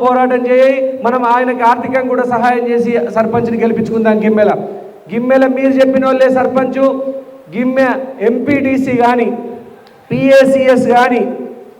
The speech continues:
జెడ్పీటీసీలు కానీ ఏదైనా కూడా గిమ్మె గ్రామం నుంచి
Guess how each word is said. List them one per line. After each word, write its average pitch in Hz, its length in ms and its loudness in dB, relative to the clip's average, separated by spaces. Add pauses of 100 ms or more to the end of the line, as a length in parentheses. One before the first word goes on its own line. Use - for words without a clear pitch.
(100)
జెడ్పీటీసీలు 262 920 -2
కానీ 254 200 0 (260)
ఏదైనా 269 420 4 (100)
కూడా 254 220 2 (340)
గిమ్మె 254 220 0 (100)
గ్రామం 247 380 0
నుంచి 247 160 -4